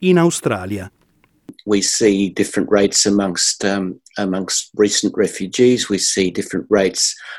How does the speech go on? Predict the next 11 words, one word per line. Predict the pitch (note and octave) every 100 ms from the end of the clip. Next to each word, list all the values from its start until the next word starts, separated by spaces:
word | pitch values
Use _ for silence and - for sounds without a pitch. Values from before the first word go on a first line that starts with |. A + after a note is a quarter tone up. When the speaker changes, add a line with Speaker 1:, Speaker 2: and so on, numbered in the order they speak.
| -
Speaker 2:
uh, | F#2+ F2 -
according | - G#2+ F#2+ F2+
to | -
socioeconomic, | - F#2+ - F#2 - F2+ G#2+ A#2+ B2 -
uh, | D#2+ E2 G2 G#2
differentials. | F#2+ A#2 - A2 G#2+ G#2 - A2+ G#2+ -
People | F#2+ - E2+
in, | F#2 F#2 F#2
uh, | F2 - - - -
in, | - F#2+ F#2 F2+
um, | F#2 F#2 C#2+